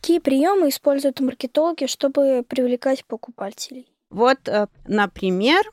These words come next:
Speaker 2: у компании есть пылесос подешевле и пылесос подороже. Они отличаются какими-то функциями.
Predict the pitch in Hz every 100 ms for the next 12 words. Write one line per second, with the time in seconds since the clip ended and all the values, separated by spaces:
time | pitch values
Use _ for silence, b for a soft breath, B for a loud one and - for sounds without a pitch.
0 | - 226 - 220 202 214 190 175 165 160
1 | 165 190 226 - - - _ _ 214 214
2 | 208 202 175 - 185 196 - 320 415 392
3 | 339 349 - _ _ _ - 311 240 214
4 | 196 254 262 - 190 175 165 165 - 214
5 | 339 - 196 165 - 214 - - - 202
6 | 190 - - 170 - - 160